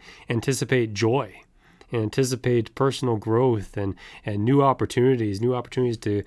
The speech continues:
live out our faith and, and to give witness to the hope that is found in Christ alone.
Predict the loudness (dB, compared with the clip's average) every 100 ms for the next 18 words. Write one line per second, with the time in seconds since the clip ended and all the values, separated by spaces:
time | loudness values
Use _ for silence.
0 | -10 -18 -2 0 2 2 2 0 -2 -4
1 | -2 0 0 -2 -4 -4 -4 -4 -4 -4
2 | -2 -4 -4 -8 -6 -6 -4 -2 -2 -4
3 | -6 -6 -2 0 0 0 -4 -12 -16 -8
4 | -8 -4 -4 -4 -6 -6 -4 -4 -6